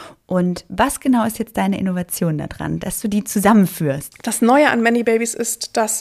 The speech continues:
Speaker 2: so viele Labore zusammenkommen. In der ersten Studie, die wir innerhalb von fünf Jahren, was ich rasend schnell finde, ähm,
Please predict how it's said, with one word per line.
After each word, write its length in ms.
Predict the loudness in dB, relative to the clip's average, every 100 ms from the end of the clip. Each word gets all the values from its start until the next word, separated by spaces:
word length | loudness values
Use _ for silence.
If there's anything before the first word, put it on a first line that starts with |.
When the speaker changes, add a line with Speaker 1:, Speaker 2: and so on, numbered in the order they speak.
| -8
Speaker 2:
so 240 | -6 -4
viele 280 | -2 0 0
Labore 400 | 0 0 -4 -10
zusammenkommen. 500 | -8 -8 -8 -8 -6
In 80 | -2
der 180 | -2 0
ersten 340 | 0 -2 -6
Studie, 300 | -4 -4 -2
die 140 | -4 0
wir 280 | 0 0
innerhalb 280 | -4 -2 -2
von 200 | -4 -6
fünf 300 | -2 -2 -2
Jahren, 320 | -4 -4 -6 -8
was 160 | -12 -10
ich 160 | -12
rasend 320 | -8 -6 -6 -8
schnell 240 | -6 -8
finde, 400 | -6 -8 -6 -6
ähm, 360 | -6 -6 -8